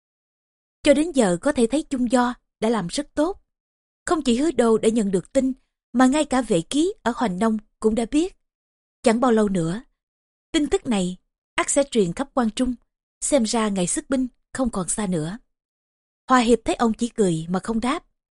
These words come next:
lập tức hiểu ra chân tướng, không tiếp tục truy vấn nữa. Quay sang cúi người đỡ Câu Nhu dậy. "Hiền đệ, việc này thừa tướng đã sớm trù tính, ngài không cần phải nhiều lời nữa." Tào Tháo chậm rãi đứng dậy,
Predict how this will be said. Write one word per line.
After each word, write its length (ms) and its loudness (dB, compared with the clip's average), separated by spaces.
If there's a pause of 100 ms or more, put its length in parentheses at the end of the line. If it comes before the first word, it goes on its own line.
(200)
lập 220 2
tức 140 0
hiểu 160 2
ra 200 -2
chân 220 -2
tướng, 280 -2 (360)
không 160 0
tiếp 260 0
tục 200 -2 (100)
truy 120 0
vấn 220 -4
nữa. 320 -4 (840)
Quay 220 4
sang 240 0
cúi 160 2
người 380 0
đỡ 100 -2
Câu 180 -4
Nhu 160 0
dậy. 360 -8 (500)
"Hiền 160 4
đệ, 260 -6 (560)
việc 160 2
này 160 4
thừa 160 4
tướng 300 0 (100)
đã 80 0
sớm 300 -2
trù 220 0
tính, 240 -2 (380)
ngài 260 -4
không 220 -4
cần 320 -2
phải 100 -2
nhiều 160 2
lời 160 -2
nữa." 340 -6 (880)
Tào 140 4
Tháo 200 0
chậm 180 -2
rãi 320 -4
đứng 220 -6
dậy, 300 -4